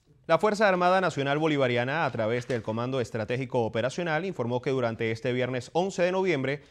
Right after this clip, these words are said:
se realizaron prácticas militares con los aviones caza de la aviación militar venezolana, prevista como cada año por el acto de salutación de fin de año.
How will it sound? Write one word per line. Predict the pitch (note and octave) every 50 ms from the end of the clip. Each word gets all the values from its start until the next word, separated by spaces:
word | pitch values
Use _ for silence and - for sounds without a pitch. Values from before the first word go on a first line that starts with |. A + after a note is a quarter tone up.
| - - _
se | - - G#3
realizaron | G#3 G#3+ G3 F3+ F#3 F3+ F3 F3+ E3
prácticas | - E3+ D#3+ D#3+ F3 D#3+ E3+ D#3 D3+
militares | C#3+ C#3 B2+ B2 A#2+ C#3+ C#3 D3+ E3 -
con | - C3+
los | A#2+ A2+ -
aviones | A#2 A#2 C3 C#3+ D3 C3+ A#2+ - -
caza | - - D#3+ D3 - - B2+
de | A#2 A#2
la | A#2 A2
aviación | G#2 G#2 G#2 F#2+ - C3 A#2+ B2
militar | C#3 D3 B2+ A#2 B2 A#2+ C3
venezolana, | C#3+ D3 C#3+ - F3+ E3+ C#3+ C3 C3+ C#3 C#3 - - _ _ -
prevista | - F3 F3+ F3+ F3 E3+ - F#3 E3
como | D#3+ D3 C#3 C3 C#3
cada | - D#3+ E3 D#3+ D#3 D3 C#3
año | C3+ C#3+ D#3+ F3+
por | F3 - C3 B2+
el | A#2 A2+ A2+ A2+ - _ _ -
acto | F3 G3+ - _ - - A#2 A2+
de | A2+ A2+
salutación | G#2+ - G#2+ G#2 F#2+ G2+ G#2+ - C3 C3 C3+ C#3
de | C3+
fin | A#2 - A2+ A2 G#2
de | G#2+ G2+
año. | F#2 F2+ F2 E2+ E2 E2 -